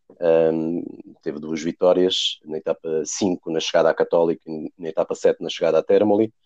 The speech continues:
Na etapa sete, ele reagiu a um ataque de longe do Gaviria, ultrapassou com facilidade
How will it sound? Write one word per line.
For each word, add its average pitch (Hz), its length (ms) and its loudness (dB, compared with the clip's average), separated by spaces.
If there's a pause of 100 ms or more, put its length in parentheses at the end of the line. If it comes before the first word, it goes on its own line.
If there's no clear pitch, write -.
(420)
Na 107 280 4
etapa 110 320 2
sete, 101 320 2
ele 90 100 0
reagiu 95 520 2
a - 20 4
um 92 60 4
ataque 90 360 -2
de 85 80 -12
longe 90 220 2
do 90 80 -4
Gaviria, 87 480 2
ultrapassou - 500 -8
com 87 120 -2
facilidade 87 680 0